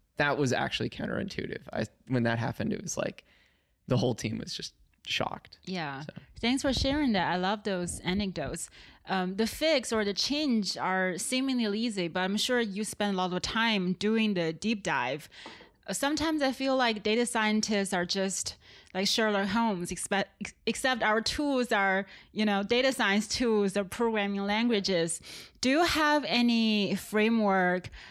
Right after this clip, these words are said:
Speaker 2: uh, processes when you try to understand the experiment doing those deep dives? Because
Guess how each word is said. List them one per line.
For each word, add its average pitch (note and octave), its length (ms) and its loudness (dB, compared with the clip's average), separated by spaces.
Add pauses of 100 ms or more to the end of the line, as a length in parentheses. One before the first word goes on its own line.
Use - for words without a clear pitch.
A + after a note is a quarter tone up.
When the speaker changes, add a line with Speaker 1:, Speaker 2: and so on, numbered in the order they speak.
(100)
Speaker 2:
uh, F#3 160 2
processes G3+ 920 2
when F#3+ 300 2
you F#3+ 360 4
try F#3+ 320 2
to F3+ 520 4
understand F3+ 800 2
the D#3 60 0
experiment F3+ 640 0
doing F#3 260 2
those D#3 200 0
deep F#3 200 -2
dives? F#2+ 520 -4
Because B3+ 360 0